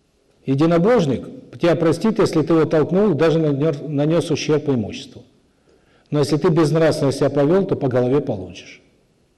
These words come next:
И можешь быть убит. Вот именно иудаизм в этих позициях и работает.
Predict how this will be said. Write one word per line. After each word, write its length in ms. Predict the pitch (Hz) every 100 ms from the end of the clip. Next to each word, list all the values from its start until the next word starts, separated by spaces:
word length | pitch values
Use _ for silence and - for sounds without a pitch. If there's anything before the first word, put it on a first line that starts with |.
| _ _ _ _ _ _ _ _ _ _ -
И 60 |
можешь 320 | 131 196 208 165
быть 200 | 156 156
убит. 400 | 113 92 - - _ _ _ _ _ _ _ _ _ _ _ _ _ _ _ _ _
Вот 180 | 131 123
именно 200 | 208 233
иудаизм 580 | 220 160 165 202 190 175
в 160 | 143
этих 260 | 156 147 -
позициях 540 | 143 151 151 151 -
и 40 | 139
работает. 500 | 127 101 - -